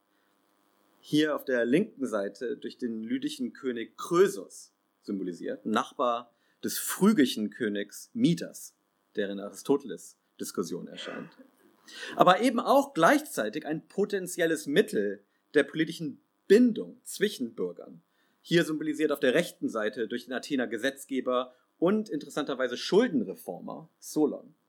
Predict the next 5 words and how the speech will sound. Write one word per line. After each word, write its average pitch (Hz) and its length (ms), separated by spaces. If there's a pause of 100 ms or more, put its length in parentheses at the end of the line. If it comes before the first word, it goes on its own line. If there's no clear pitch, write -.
(680)
der 117 240
auf 170 260
uns 175 220
Betrachter 131 520
zeigt. - 460